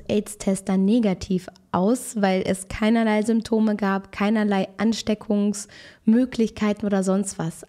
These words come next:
All das war einfach in ihrem Kopf. Aber dieses negative Testergebnis beruhigt sie nur kurz, denn sie überlegt natürlich schon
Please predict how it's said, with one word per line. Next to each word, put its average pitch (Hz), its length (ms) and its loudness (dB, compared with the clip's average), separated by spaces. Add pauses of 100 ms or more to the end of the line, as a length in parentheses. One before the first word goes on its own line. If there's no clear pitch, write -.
All 247 220 2
das 240 260 -4
war - 80 -4
einfach 185 380 -4
in 196 80 -4
ihrem 175 320 -2
Kopf. - 340 -10 (640)
Aber 190 520 0 (440)
dieses 202 280 0
negative 214 500 2
Testergebnis 226 680 0
beruhigt 262 400 0
sie 262 140 2
nur 254 160 2
kurz, 311 440 -2 (500)
denn 262 180 4
sie 247 160 2
überlegt 226 420 0
natürlich 214 460 0
schon 226 320 0